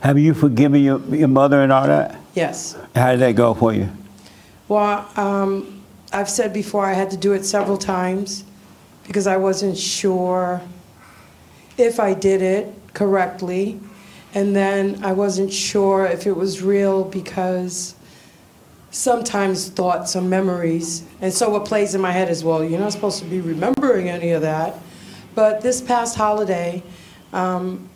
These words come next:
Speaker 2: I was down in Florida, and, uh, my mom was at the Christmas party, and we just talked regular. It, there's no, "Oh, Mom," it's nothing like that.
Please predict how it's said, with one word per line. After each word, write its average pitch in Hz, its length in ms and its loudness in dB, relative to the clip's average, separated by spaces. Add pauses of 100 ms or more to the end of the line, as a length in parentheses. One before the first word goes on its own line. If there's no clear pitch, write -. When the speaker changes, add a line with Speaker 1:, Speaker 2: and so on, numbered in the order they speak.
Speaker 2:
I 190 120 0
was 190 160 -2
down 190 240 0
in 190 60 0
Florida, 175 420 0
and, 180 440 -6 (880)
uh, 180 440 -2
my 190 140 0
mom 196 260 2
was 196 160 0
at 190 180 0
the 240 60 -2
Christmas 208 400 -4
party, 196 560 -2 (340)
and 240 220 -2
we 285 80 0
just 320 280 -4
talked 247 360 0
regular. 214 580 -2 (460)
It, - 340 -12
there's 247 340 4
no, 240 600 2 (100)
"Oh, 247 220 2
Mom," 233 540 -2
it's 190 200 -4
nothing 247 360 0
like 254 220 -2
that. 214 420 -2